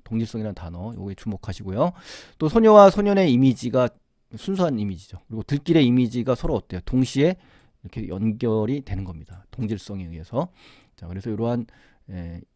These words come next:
일 년에서는 이제 고향의 소녀, 소년과 들길이, 예, 결국은, 예, 낯이 설어도 사랑스러운 존재임을 드러내는 그러한 행-, 연이 되겠습니다, 여러분. 자, 그다음에 이제 이 연으로 가겠습니다. 이 연에 가시면요, 어, 들길에 펼쳐지는 자연의 모습이 나옵니다. 그래서,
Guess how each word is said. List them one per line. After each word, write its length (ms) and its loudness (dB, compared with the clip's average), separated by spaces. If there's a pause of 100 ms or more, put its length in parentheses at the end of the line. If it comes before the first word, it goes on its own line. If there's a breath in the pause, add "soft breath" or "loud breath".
(140)
일 160 -4
년에서는 460 -2
이제 120 -2
고향의 460 2
소녀, 420 0
소년과 400 0
들길이, 600 -4 (420 soft breath)
예, 80 -12
결국은, 500 -4 (460 soft breath)
예, 160 -16 (340)
낯이 180 -6
설어도 420 -4
사랑스러운 500 -2
존재임을 800 -6 (180)
드러내는 640 -8
그러한 320 -8
행-, 140 -10 (220)
연이 220 -8
되겠습니다, 460 -12
여러분. 260 -6 (1160)
자, 100 -8
그다음에 260 2
이제 240 0
이 200 0
연으로 280 4
가겠습니다. 340 -10
이 120 -2
연에 160 0
가시면요, 560 -4 (640 soft breath)
어, 280 -14
들길에 360 4
펼쳐지는 640 4
자연의 420 0
모습이 320 -4
나옵니다. 560 -14
그래서, 400 -6